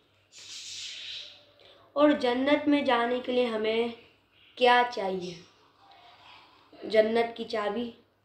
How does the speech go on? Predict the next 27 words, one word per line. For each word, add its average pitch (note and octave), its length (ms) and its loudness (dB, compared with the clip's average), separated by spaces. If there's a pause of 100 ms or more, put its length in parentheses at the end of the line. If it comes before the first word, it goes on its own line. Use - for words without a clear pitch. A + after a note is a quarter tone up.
(120)
जन्नत A3 380 -4
की A3+ 100 -4
ना-, G#3+ 280 -6
चाबी A3 320 -2
क्या A3+ 200 -2
है? A#3 460 -2
नमाज। F3 720 -10 (520)
नमाज G3 460 -2
पढ़ेंगे A3 560 2
तो G#3+ 320 -6
ही A3+ 260 -2
जन्नत G3 680 -6
हासिल G3+ 600 -2 (440)
होगी। F#3+ 380 -2 (300)
और C4+ 160 6
जन्नतें D4 680 4
भी D#4+ 100 6
बहुत A#3+ 340 0
सारी G3 240 -6
हैं, F#3 80 -8
सबसे A3 360 -6
आला A3+ 260 2
जन्नत A3+ 440 -4
है A#3+ 120 -8
जन्नतुल G#3+ 560 -6
फिरदौस। F#3+ 1000 -6 (3000)
कुरान, C4 880 0